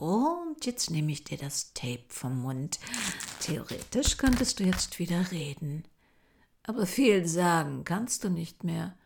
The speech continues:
Und schreien würde dir hier in dieser gottverlassenen schwedischen Einsamkeit auch nicht helfen. Ah, laufen, das geht auch nicht mehr.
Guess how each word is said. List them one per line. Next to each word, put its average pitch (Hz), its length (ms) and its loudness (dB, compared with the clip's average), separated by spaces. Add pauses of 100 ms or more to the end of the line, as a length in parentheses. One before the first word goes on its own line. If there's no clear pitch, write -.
(320)
Und 226 140 6
schreien 196 560 6
würde 165 300 -2
dir 156 120 0
hier 170 320 2
in - 140 -4
dieser 151 500 -4 (200)
gottverlassenen 156 1400 -2
schwedischen 147 1080 -4 (220)
Einsamkeit 131 920 -2 (420)
auch 139 260 -2
nicht 151 300 -6
helfen. 143 480 -4 (960)
Ah, 269 120 4 (240)
laufen, 214 640 4
das - 460 -8
geht 170 300 -6
auch - 180 -4
nicht - 300 -12
mehr. 110 180 -10